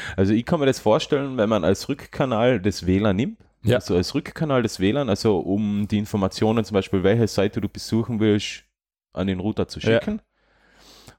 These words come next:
Speaker 1: Und übers Li-Fi kim-, kämen noch, kommt noch der Datenstrom zu dir wieder runter.
Speaker 2: Zum
Speaker 1: Also
Speaker 2: Beispiel,
Speaker 1: das,
Speaker 2: ja.
Speaker 1: das würde ganz okay. Also der Upstream über W lan und der Downstream über Li-Fi.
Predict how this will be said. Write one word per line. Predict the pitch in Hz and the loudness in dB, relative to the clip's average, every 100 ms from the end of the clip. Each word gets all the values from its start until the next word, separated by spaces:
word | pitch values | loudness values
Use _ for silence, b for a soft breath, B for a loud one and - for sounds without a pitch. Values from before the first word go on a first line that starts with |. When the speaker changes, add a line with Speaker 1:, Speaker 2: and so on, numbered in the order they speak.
| _ | _
Speaker 1:
Und | 107 110 110 101 | 0 2 0 0
übers | 98 98 98 | 0 0 2
Li-Fi | 82 104 143 151 139 139 147 120 | 4 4 2 2 4 4 0 -6
kim-, | - - 123 123 | -8 -4 -4 -2
kämen | 120 117 | -2 0
noch, | 113 98 - | -2 -4 -4
kommt | 131 | -6
noch | 117 110 | -2 0
der | 101 | 2
Datenstrom | 92 - 98 - 104 | 2 0 -8 -8 -8
zu | - | -4
dir | 98 98 | -4 0
wieder | 98 | 2
runter. | 82 82 71 | 2 0 0
Speaker 2:
Zum | 107 | 2
Speaker 1:
Also | 92 | 2
Speaker 2:
Beispiel, | 87 90 90 95 | 2 2 2 0
Speaker 1:
das, | 92 98 | 2 2
Speaker 2:
ja. | - | 0
Speaker 1:
das | 117 - | -6 -2
würde | 135 | -2
ganz | 123 123 | 0 -4
okay. | 127 _ 60 76 | -8 _ -14 0
Also | - - | 0 2
der | 104 78 | 2 2
Upstream | - - 135 110 | 0 -4 -4 -2
über | 104 101 90 | 2 2 4
W | 98 | 2
lan | 143 147 151 143 | 4 2 0 -4
und | - 101 | -4 0
der | 95 | 2
Downstream | 90 110 - 110 | 2 0 0 0
über | 101 101 | 2 4
Li-Fi. | 87 67 - 50 | 4 2 -2 -8